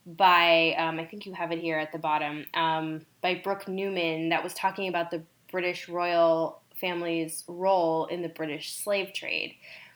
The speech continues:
And I brought it to Allie's attention, and I said, "Do you think this is something that we should cover?" Because I, it's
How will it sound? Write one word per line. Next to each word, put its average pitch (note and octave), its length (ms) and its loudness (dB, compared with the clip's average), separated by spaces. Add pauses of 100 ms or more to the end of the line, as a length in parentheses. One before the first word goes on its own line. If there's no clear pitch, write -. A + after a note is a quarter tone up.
(220)
And F#3+ 100 -2
I F#3 60 2
brought F#3 240 4
it E3+ 80 -2
to G3 80 0
Allie's E3+ 340 2
attention, G3+ 480 0
and E3+ 180 -2
I D#3+ 140 -2
said, D#3+ 380 -2
"Do F3 80 -6
you E3+ 80 -4
think F3+ 180 -6
this - 160 -12
is - 60 -16
something E3 340 -6
that D3 140 -8
we D#3+ 80 -10
should - 180 -10
cover?" A3+ 340 -2
Because E3 280 -6
I, E3 220 -2 (220)
it's - 360 -6